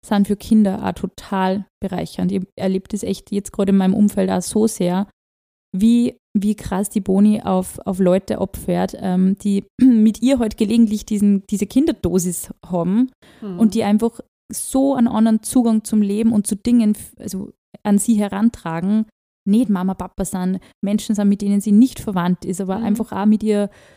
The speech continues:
Speaker 1: spüren wollen oder ihr andere Dinge zutrauen. Das ist so wertvoll, dass man einfach da nicht diesen Graben immer weiter tiefer gräbt zwischen kinderlos oder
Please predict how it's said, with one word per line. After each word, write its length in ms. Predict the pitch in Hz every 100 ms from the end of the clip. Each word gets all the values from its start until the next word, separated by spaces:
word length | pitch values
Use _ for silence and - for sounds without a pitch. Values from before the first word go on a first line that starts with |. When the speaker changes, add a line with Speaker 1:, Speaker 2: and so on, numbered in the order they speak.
| _ _
Speaker 1:
spüren 400 | - - 302 254
wollen 160 | 196 190
oder 140 | 196
ihr 180 | 202 196
andere 320 | 220 233 202
Dinge 260 | 196 233 233
zutrauen. 500 | - 170 - 180 175
Das 100 | 180
ist 240 | 196 - -
so 300 | 214 226 220
wertvoll, 440 | 196 196 - 180
dass 100 | 180
man 140 | 196 185
einfach 220 | 180 190
da 100 | -
nicht 220 | 190 185
diesen 220 | 196 190 180
Graben 380 | 175 156 196 180
immer 360 | 180 170 170 - _ _ _ -
weiter 380 | 180 185 - 202
tiefer 340 | - 208 - 185
gräbt 500 | 180 180 190 - -
zwischen 480 | - 202 - 196 185
kinderlos 760 | - 226 240 208 185 208 214 -
oder 500 | 190 180 180 185